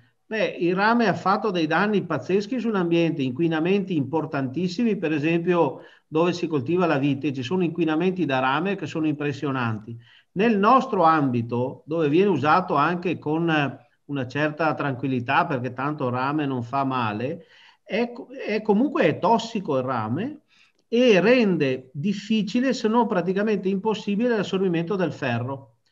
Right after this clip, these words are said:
Cioè grossi quantitativi di rame non si combinano più, eh, con il ferro e quindi il ferro non viene più assorbito, viene assorbito male e poco.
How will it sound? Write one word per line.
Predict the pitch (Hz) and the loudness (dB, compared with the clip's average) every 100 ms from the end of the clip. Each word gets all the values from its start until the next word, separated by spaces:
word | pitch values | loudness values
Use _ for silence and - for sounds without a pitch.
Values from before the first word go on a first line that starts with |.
| _ _ _ | _ _ _
Cioè | - 170 | -4 0
grossi | 170 180 226 226 | 2 4 4 0
quantitativi | 202 180 196 185 175 240 220 | 0 0 0 -2 0 2 2
di | 160 165 | 4 4
rame | 175 165 156 196 226 226 - _ | 6 4 4 0 -4 -8 -20 _
non | 160 214 240 196 151 | -2 2 4 2 0
si | - | 0
combinano | 180 185 185 226 190 160 | 0 0 2 2 2 0
più, | 147 196 226 294 | 0 2 2 0
eh, | 196 185 175 | -4 -2 -2
con | 170 180 170 | 0 0 2
il | 156 | 0
ferro | - 180 156 233 | 0 0 0 0
e | 202 | -2
quindi | 175 185 | -2 0
il | 208 123 | -2 -2
ferro | 135 151 202 | -2 -2 -2
non | 190 147 | -2 -2
viene | 156 175 | -2 -2
più | 147 165 | -2 -4
assorbito, | 165 175 135 143 220 | -4 -4 -2 -2 -2
viene | 175 170 | -2 -4
assorbito | 170 147 156 180 165 - _ _ | -6 -4 -4 -4 -6 -8 _ _
male | 147 147 151 175 202 196 | -4 0 0 2 0 -2
e | - 151 | -6 -6
poco. | - 131 120 143 - _ | -2 -2 -2 -6 -10 _